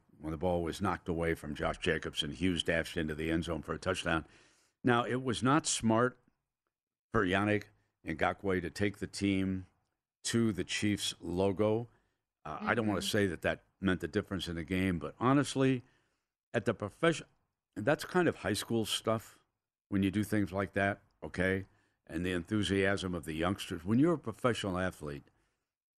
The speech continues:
Speaker 1: you, you don't wanna stir the bear up in the cave.
Speaker 2: Mm-hmm.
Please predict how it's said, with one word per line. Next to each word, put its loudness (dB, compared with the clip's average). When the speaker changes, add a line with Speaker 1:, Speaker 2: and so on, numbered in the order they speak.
Speaker 1:
you, 4
you 2
don't 2
wanna 0
stir 0
the 0
bear -2
up -8
in -4
the -2
cave. -8
Speaker 2:
Mm-hmm. -12